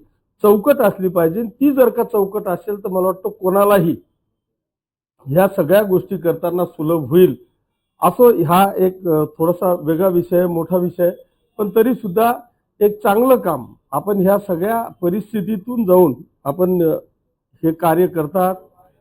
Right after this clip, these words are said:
मी तुमचं मनापासून अभिनंदन आणि कौतुक करत असताना मी तुम्हाला सांगितलं होतं की पत्रकारांकरता निश्चितपणे एक व्यवस्था आपण या ठिकाणी निर्माण करू. माझी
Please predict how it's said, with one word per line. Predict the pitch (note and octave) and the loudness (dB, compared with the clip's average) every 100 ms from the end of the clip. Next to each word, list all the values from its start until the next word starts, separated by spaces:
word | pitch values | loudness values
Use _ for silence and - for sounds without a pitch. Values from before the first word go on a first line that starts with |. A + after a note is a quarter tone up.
| D#3+ | -8
मी | F3 | -6
तुमचं | F3+ D#3+ F#3+ F3+ D#3+ - | -6 -4 0 0 0 -4
मनापासून | C#3 E3 F3+ F3 - G3 | -4 -2 -2 -4 -4 -6
अभिनंदन | E3 D#3 F#3 F#3+ A3 | -6 -4 -4 -4 -4
आणि | G#3 F#3+ | -4 -4
कौतुक | F#3 E3 D3+ F3 | -4 -8 -8 -12
करत | F3 E3 D#3+ | -10 -8 -8
असताना | C#3+ - D#3+ C3 - _ _ _ - | -10 -6 -6 -6 -12 _ _ _ -8
मी | E3+ | -6
तुम्हाला | F#3+ G3+ G#3 | -2 2 2
सांगितलं | G3+ E3+ F#3+ F3+ | 2 -2 -2 0
होतं | G#3 G#3+ A#3+ | 0 0 -4
की | |
पत्रकारांकरता | C4+ F#3+ F#3+ F#3 F#3 F#3 F3+ F3 D#3 A3 | -6 -8 -6 -6 -4 -4 -4 -6 -8 -8
निश्चितपणे | G3 D#3+ G3+ E3+ F#3+ F3+ | -8 -8 -10 -12 -4 0
एक | F#3 F#3 D#3+ C#3+ _ _ _ | 0 -2 -6 -8 _ _ _
व्यवस्था | C3 E3+ F#3+ F#3 A#3 | 0 4 4 4 0
आपण | F#3 F#3+ F3 | 0 0 -2
या | F3 | -2
ठिकाणी | D3+ D3 D#3+ | -2 -2 -2
निर्माण | E3 D3 D3 D#3+ | 0 -2 -2 -4
करू. | D#3 D#3+ C#3+ - _ _ _ _ _ _ _ | -4 -6 -6 -10 _ _ _ _ _ _ _
माझी | - F#3+ G3+ | 0 2 2